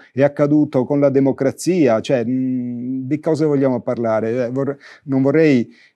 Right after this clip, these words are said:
ma, eh, tutti abbiamo sentito, tanti di noi hanno sentito Madeleine Albright, tra l'altro passata, non so se a miglior vita,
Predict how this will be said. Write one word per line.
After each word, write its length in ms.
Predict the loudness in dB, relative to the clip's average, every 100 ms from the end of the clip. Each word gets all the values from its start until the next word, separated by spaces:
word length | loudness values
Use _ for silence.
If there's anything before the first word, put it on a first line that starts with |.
| -8
ma, 320 | -6 -4 -8
eh, 100 | 0
tutti 240 | -2 2
abbiamo 300 | 2 2 0
sentito, 800 | 0 -2 0 2 0 2 0 2
tanti 280 | 0 -2 -2
di 120 | -2
noi 180 | -2 -2
hanno 120 | -2
sentito 440 | -2 -4 -2 -2 0
Madeleine 460 | 0 2 0 2
Albright, 600 | 0 2 2 4 2 -2
tra 160 | -6 -2
l'altro 420 | 0 0 0 -4
passata, 760 | -2 -6 0 0 0 -2 -4 -6 _ _ _
non 240 | 0 0 2
so 180 | 0
se 160 | 0 0
a 40 |
miglior 360 | 2 2 2 2
vita, 600 | 2 0 0 -2 -2 -4